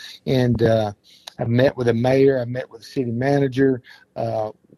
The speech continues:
we're getting some things together where they're gonna get me in front of some people that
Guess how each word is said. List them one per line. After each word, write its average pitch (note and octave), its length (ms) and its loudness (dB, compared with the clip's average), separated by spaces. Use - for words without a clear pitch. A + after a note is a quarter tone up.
we're C3 160 4
getting C3 260 -2
some B2+ 200 -6
things C#3+ 320 0
together C3 460 2
where A#2 280 -2
they're B2 140 0
gonna C3 160 -2
get B2+ 220 -2
me C3+ 80 -2
in B2 80 -2
front C3+ 220 -2
of A#2 60 -6
some B2 140 -6
people C3+ 380 2
that A#2+ 160 -6